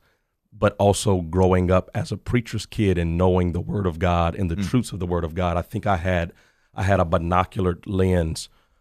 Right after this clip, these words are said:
Speaker 1: perspective that I can, I can see both sides of the spectrum and let them meet in one place. And so I, I viewed science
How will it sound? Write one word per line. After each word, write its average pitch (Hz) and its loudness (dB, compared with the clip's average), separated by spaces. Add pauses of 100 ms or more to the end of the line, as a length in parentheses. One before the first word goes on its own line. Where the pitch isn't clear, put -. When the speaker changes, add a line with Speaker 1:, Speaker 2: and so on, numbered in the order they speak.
(120)
Speaker 1:
perspective - -4
that 113 -4
I - -4
can, 123 -10 (180)
I 104 -4
can 185 -4
see - 2
both 101 2
sides 98 2
of 90 0
the 87 -2
spectrum 101 -2
and 85 0
let 90 0
them 87 -2
meet 101 0 (460)
in 90 -4
one 87 -2
place. 101 -2
And 98 -8
so - -4
I, 101 0 (200)
I 104 2
viewed 95 2 (360)
science - -2